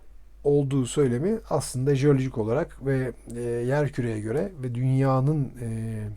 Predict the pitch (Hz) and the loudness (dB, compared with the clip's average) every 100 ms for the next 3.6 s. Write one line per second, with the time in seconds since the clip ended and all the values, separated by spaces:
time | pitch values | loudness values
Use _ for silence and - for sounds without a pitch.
0 | - - - - - - 123 120 127 156 | -14 -20 -20 -20 -18 -10 -6 -2 0 2
1 | 165 - - - - - - - - - | 0 -2 -14 -20 -20 -18 -18 -18 -20 -20
2 | - - - - - 131 131 156 - 123 | -20 -20 -20 -12 -2 2 2 0 0 0
3 | 117 117 110 110 147 247 | 0 0 -2 -2 -2 -4